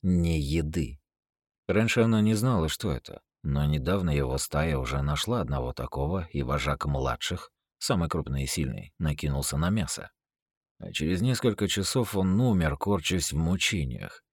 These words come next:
С него отваливалось мясо, он корчился в агонии, и никакие способности к регенерации не спасли его. Остальные члены стаи, получившие меньшие порции плоти, выжили, но стали слабыми.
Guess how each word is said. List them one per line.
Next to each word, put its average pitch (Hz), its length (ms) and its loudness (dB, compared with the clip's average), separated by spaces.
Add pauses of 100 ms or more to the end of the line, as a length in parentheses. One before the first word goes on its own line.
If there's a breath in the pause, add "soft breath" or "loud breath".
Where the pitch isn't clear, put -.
(380)
С - 120 -6
него 71 200 2
отваливалось 71 720 0
мясо, 73 360 -2
он 71 120 0
корчился 76 540 -2
в 64 160 -2
агонии, 73 560 0
и 76 60 2
никакие 73 600 -2
способности 73 800 -4
к - 80 -8
регенерации 71 640 0
не 76 160 2
спасли 85 460 -4
его. - 240 -8 (720)
Остальные 78 540 -2
члены 90 400 0
стаи, 101 320 0
получившие 80 640 0
меньшие 82 540 2
порции 78 460 -2
плоти, 73 500 -2
выжили, 78 580 0
но 60 220 -6
стали 67 340 -2
слабыми. 62 720 -4